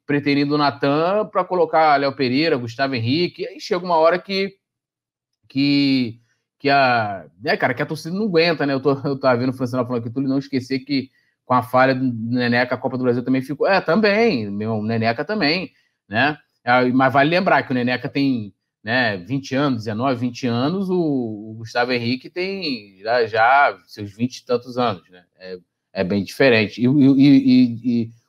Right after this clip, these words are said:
o Neneca nunca foi, né, até aquele jogo, né, o Neneca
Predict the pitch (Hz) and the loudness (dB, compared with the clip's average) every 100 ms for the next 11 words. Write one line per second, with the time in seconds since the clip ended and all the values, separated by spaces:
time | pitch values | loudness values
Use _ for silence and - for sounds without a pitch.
0 | - 127 135 139 190 190 175 214 233 196 | -2 2 4 4 4 2 2 2 2 2
1 | 165 180 208 190 127 - _ _ - 123 | 2 4 6 4 2 -4 _ _ -8 -2
2 | 151 143 120 117 117 147 151 113 - 135 | 0 2 0 -2 0 0 0 -2 -4 -2
3 | 117 110 170 185 120 - _ _ _ 104 | -2 0 2 2 -2 -12 _ _ _ -4
4 | 135 139 123 117 139 240 247 | -2 0 -2 -2 -2 -2 -6